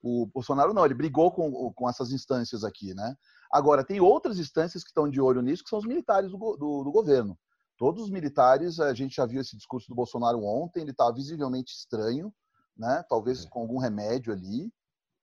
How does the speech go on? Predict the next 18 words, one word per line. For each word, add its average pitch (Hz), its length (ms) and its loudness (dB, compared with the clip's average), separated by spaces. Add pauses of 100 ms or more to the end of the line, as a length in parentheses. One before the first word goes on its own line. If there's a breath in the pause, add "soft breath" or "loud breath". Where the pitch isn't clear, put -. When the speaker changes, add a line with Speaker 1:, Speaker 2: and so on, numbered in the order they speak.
Speaker 1:
tava 110 160 -4
com 127 120 -12
um, 104 340 -8 (500)
um 117 180 -8
rito 143 400 -6
facial 131 480 2
esquisito, 131 680 -8 (360)
né? 123 260 -8 (380)
Não 127 220 -4
parecia 131 320 0
tão, 143 500 0
é, 113 280 0
à 113 40 0
vontade 120 580 2
como 113 200 -6
ele 95 360 -8 (520)
fica, 123 320 -4
né? 110 160 -8